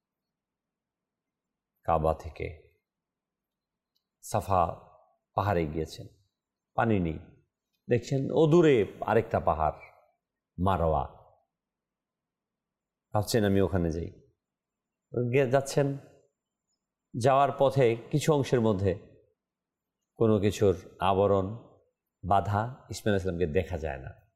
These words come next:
দৌড় দিলেন সেখানে, মা হাজরা রাদিয়াল্লাহু তাআলা আনহা মারওয়াতে গেলেন। আবার যখন আসলেন, ওই জায়গাতে দেখা যায় না ইসমাইল আলাইহিস সালামকে। দৌড় দিয়ে পার হয়ে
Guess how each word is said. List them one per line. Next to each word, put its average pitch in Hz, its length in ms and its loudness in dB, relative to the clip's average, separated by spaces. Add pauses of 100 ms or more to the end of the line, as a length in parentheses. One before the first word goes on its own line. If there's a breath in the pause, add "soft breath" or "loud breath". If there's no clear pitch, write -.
(1080)
দৌড় 151 300 6
দিলেন 101 300 2
সেখানে, 76 480 -12 (960)
মা 82 360 -2 (560)
হাজরা 92 360 0
রাদিয়াল্লাহু 78 400 -2
তাআলা 71 160 -12
আনহা 71 260 -18 (520)
মারওয়াতে 90 420 2
গেলেন। 82 320 -8
আবার 123 460 2
যখন 117 240 -2
আসলেন, 107 480 -2 (560)
ওই 143 140 4
জায়গাতে 123 340 4
দেখা 98 260 2
যায় 95 120 2
না 90 60 2
ইসমাইল 90 240 -4
আলাইহিস 82 240 -8
সালামকে। 78 280 -14 (1120)
দৌড় 135 280 4
দিয়ে 113 420 2
পার 113 200 2
হয়ে 95 240 2